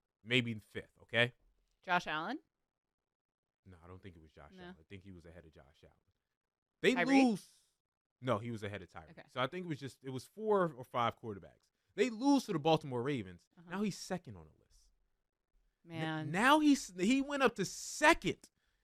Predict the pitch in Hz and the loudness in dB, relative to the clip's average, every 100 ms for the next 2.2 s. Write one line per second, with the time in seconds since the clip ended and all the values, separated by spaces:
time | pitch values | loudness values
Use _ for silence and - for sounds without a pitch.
0 | _ _ _ _ _ _ 220 277 285 262 | _ _ _ _ _ _ 2 4 4 2
1 | 254 226 175 - 165 - 214 208 160 190 | 10 10 10 2 -6 0 2 2 4 4
2 | 185 - | 4 -2